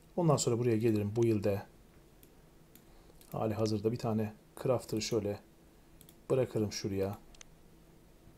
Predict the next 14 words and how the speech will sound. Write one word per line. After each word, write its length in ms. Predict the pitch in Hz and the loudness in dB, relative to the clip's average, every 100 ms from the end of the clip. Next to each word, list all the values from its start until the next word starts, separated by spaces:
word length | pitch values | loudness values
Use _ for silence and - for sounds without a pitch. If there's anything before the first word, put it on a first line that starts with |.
| - - - - - - - - - - - - - - - - - - - - - - - - 160 | -20 -20 -20 -20 -20 -20 -20 -20 -20 -20 -20 -20 -20 -20 -20 -20 -20 -20 -20 -20 -20 -20 -20 -10 -6
Rotate 460 | 120 - 117 110 | -4 -2 -2 -2
de 140 | 110 98 | -4 -2
tamam, 320 | 143 95 95 | -4 -4 0
doğru 220 | 117 110 | 2 2
yere 200 | 101 98 | 0 -2
bakıyormuş 400 | 95 - 98 92 | -6 -6 -6 -2
zaten. 440 | - 98 - 113 110 - - - - - - - - - - | -2 -2 -4 -6 -8 -18 -20 -20 -20 -20 -20 -20 -20 -8 2
Ondan 320 | 165 139 135 | 4 4 4
sonra 560 | - 127 113 113 117 - - - - - - - - - - - | 2 2 2 2 0 -4 -18 -20 -20 -20 -20 -20 -20 -20 -20 -14
şuradan 800 | - - - - 139 117 110 110 - - - | -10 -8 -2 0 2 2 0 0 -6 -20 -20
iki 160 | - 165 | -8 -2
tane 280 | 135 117 110 | 0 0 0
starter 440 | - 127 110 113 | 0 0 0 2
alırız. 600 | 117 117 107 - - | 2 4 6 6 4